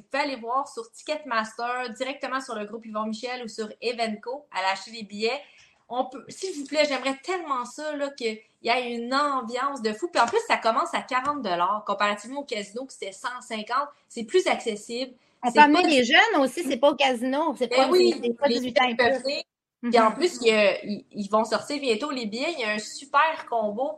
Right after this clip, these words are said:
Speaker 1: pour les gens qui aiment le football et la boxe avec les Alouettes de Montréal. Et pour soixante-dix-neuf dollars, t'as deux billets pour la boxe, t'as deux billets pour la game de football, les Alouettes, le vingt-deux octobre.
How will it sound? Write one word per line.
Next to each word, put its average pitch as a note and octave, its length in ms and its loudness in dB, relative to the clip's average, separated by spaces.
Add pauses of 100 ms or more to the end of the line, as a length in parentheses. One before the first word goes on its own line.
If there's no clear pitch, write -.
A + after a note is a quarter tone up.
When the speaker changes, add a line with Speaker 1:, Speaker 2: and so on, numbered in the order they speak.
Speaker 1:
pour A3 100 -4
les A3 140 0
gens A#3+ 220 -4
qui C#4 80 -6
aiment C4 100 -8
le G3+ 100 -2
football A3+ 720 0
et A#3+ 140 -6
la G#3 160 2
boxe B3 320 -4
avec G3 180 -2
les G#3+ 180 -8
Alouettes A3+ 360 -2
de G#3 120 0
Montréal. A3+ 360 2 (380)
Et C#4+ 100 4
pour B3 180 -4
soixante-dix-neuf C4+ 960 -2
dollars, A3 540 2 (520)
t'as A3+ 140 6 (140)
deux D#4+ 240 4
billets D4+ 360 0
pour C#4+ 140 -4
la A3+ 160 2
boxe, B3+ 480 -2 (260)
t'as A3 140 4
deux G#3 380 -2
billets C#4 280 0
pour A#3 140 -6
la G3+ 180 0
game A#3 240 -4
de A3 80 -2
football, A3 440 -2
les G#3+ 160 -4
Alouettes, G#3 360 -2
le G3+ 120 -6
vingt-deux G3+ 300 -6
octobre. C4+ 280 -4